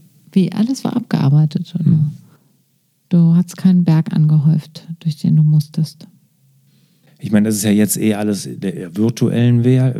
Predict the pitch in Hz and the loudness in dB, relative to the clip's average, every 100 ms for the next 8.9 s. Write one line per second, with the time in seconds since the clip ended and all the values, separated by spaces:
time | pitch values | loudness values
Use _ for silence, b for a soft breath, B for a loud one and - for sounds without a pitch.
0 | 101 110 123 131 - - 175 165 147 - | -4 -2 0 -2 -4 0 2 4 2 2
1 | 87 90 - 98 95 90 95 101 95 90 | 0 -2 -6 -4 -2 -4 -4 -4 -2 -2
2 | 92 90 87 95 92 90 90 90 90 87 | -2 -4 -2 0 2 2 -2 -8 -10 -10
3 | - 98 101 101 95 67 80 95 90 - | -8 -8 -6 -8 -8 -10 -4 0 0 0
4 | 92 90 85 95 104 98 98 98 - 98 | 0 2 2 2 2 2 2 0 0 0
5 | 98 98 87 - 110 92 - 110 107 - | 2 2 0 -2 -2 0 0 0 0 0
6 | 110 107 202 117 101 95 98 90 - 92 | -2 -2 0 0 2 0 0 -2 0 0
7 | 92 92 95 92 90 - 98 95 92 90 | 0 -2 -4 -6 -6 -6 -4 -2 -2 -4
8 | 90 - 110 - - - 87 92 | -6 -6 -6 -6 -16 -16 -14 -14